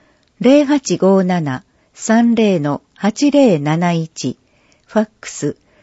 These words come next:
零八五七二零の三九四五。鳥取市人権施策基本方針は、鳥取市の人権施策の基本的な考え方や方向性を示すもので、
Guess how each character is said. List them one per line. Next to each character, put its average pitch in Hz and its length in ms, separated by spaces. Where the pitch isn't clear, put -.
零 277 260
八 269 340
五 190 260
七 160 400
二 233 320
零 208 280
の 135 300
三 277 400
九 254 320
四 165 360
五。 147 360
鳥 214 160
取 277 360
市 - 360
人 269 280
権 269 280
施 - 160
策 190 400
基 196 220
本 240 240
方 240 200
針 156 320
は、 143 240
鳥 226 160
取 294 320
市 226 140
の 160 160
人 233 240
権 226 260
施 226 140
策 202 260
の 143 160
基 190 160
本 240 220
的 240 240
な 214 120
考 214 360
え 208 120
方 202 300
や 143 280
方 214 280
向 214 240
性 196 300
を 190 100
示 202 340
す 185 80
も 160 140
の 165 160
で、 135 240